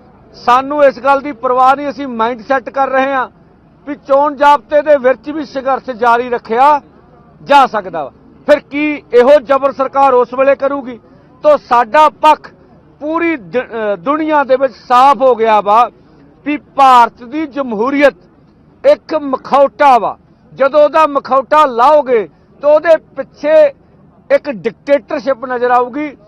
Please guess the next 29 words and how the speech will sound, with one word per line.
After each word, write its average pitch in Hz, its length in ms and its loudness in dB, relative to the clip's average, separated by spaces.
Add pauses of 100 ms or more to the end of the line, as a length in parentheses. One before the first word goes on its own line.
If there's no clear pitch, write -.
(200)
ਜਿਵੇਂ 269 340 0
ਸਾਡੇ 233 560 0
ਤੇ 285 360 2 (340)
ਜਿਸ 269 420 0
ਕਿਸਮ 254 360 -8
ਦੀ 277 280 -12 (360)
ਤਾਕਤ 269 440 0
ਦੀ 277 220 -8
ਦੁਰਵਰਤੋਂ 240 720 -2
ਕੀਤੀ 233 420 -12
ਗਈ 185 220 -8
ਆ। 139 100 -10 (320)
ਕੱਲਾ 285 300 0
ਸਾਡਾ 277 320 0
ਇੱਕ 277 140 -8
ਨੁਕਸਾਨ 269 440 -2
ਨਹੀਂ 294 120 -2
ਹੈ 247 240 2 (500)
ਵੀ 254 60 -14
ਸਾਡੇ, 240 340 -2
ਸਾਡੇ 220 380 -2
ਬੰਦੇ 220 580 0 (380)
ਹੋਣਹਾਰ 247 400 0
ਨੌਜਵਾਨ 233 520 -4
ਸਾਥੋਂ 220 380 -6
ਖੋਏ 233 280 0
ਜਾ 180 200 -4
ਰਹੇ 160 200 -8
ਆ, 123 60 -14